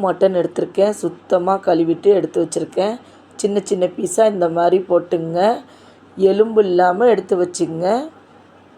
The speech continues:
இஞ்சி பூண்டு பேஸ்ட் ரெண்டு ஸ்பூன்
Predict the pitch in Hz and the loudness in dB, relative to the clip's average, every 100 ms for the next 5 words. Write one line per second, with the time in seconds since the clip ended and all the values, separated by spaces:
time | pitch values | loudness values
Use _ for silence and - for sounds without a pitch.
0 | - - - _ _ _ - - - - | -20 -20 -20 _ _ _ -20 -20 -20 -10
1 | 185 196 196 233 208 185 - - 185 190 | -6 -4 -4 -4 0 0 -2 2 2 2
2 | - 175 156 165 165 165 - 202 | 0 2 2 2 0 -4 -2 -2